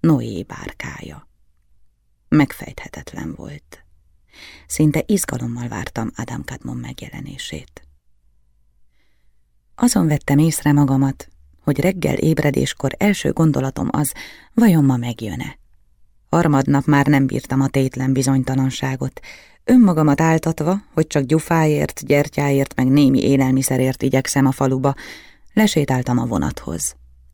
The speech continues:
Az állomáson nem szállt le senki. Csalódást éreztem. Otthon megtudtam azonban,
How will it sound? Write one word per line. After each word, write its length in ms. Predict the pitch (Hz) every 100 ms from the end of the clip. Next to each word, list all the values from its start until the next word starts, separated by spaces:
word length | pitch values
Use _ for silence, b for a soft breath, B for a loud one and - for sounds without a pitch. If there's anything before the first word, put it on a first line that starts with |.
| _ _ _
Az 140 | 147
állomáson 540 | - 139 143 143 - 156
nem 160 | 175
szállt 260 | 160 135 127
le 100 | 78
senki. 600 | - - 50 - - - _ _ _ -
Csalódást 680 | _ - 143 120 - - -
éreztem. 720 | - - - - - - - _ _ _ _ B B B B B
Otthon 360 | 277 254 156 135
megtudtam 540 | 185 - 156 - 139
azonban, 640 | 131 123 123 120 123 127